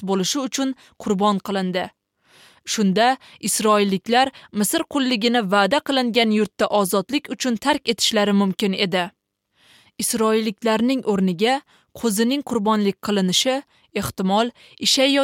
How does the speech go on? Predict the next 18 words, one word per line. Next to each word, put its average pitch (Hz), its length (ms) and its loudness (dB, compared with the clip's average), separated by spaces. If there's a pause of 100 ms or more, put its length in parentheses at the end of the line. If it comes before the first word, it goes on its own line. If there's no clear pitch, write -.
(120)
gunohlari 220 560 2
uchun 254 280 -4
jazoga 208 460 2 (100)
loyiq 214 320 0
bo'lganlar 196 540 0 (120)
uchun 294 280 -2 (400)
qulning 262 420 0
qurbonlik 233 540 0
o'limini 220 460 0
tasvirlaganda 202 840 0 (380)
shuni 247 320 -2
nazarda 220 420 2
tutgan 202 420 -2
bo'lsa 190 280 0
kerak. 185 340 -4 (1400)
Ushbu 202 380 -2
qurbonlik 196 600 0
o'limi 196 360 2